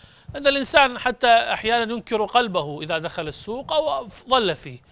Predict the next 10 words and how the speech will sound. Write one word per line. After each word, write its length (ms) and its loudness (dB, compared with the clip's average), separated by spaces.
فلما 400 6
كان 360 10
المكان 640 4
ليس 240 2
فيه 360 -4
ذكر 300 -10
الله 340 -2
فتميز 800 -2
هذا 420 4
الشخص 640 -2